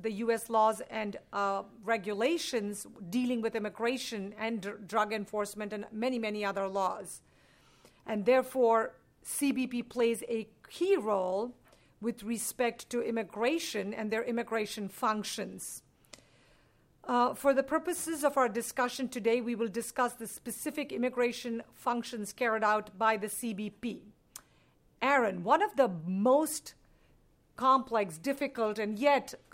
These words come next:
oftenly, commonly, often used term is the term both inspection and admission. And they sound like very simple terms, but we have found that that's where there's a lot of complex issues. Can you briefly explain for the employer,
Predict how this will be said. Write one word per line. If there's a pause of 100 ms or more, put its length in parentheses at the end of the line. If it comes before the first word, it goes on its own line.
(200)
oftenly,
commonly,
often
used
term (520)
is
the
term
both
inspection
and
admission. (340)
And
they
sound
like
very
simple
terms, (340)
but
we
have
found
that (160)
that's
where
there's
a
lot
of
complex
issues. (300)
Can
you
briefly
explain
for
the
employer,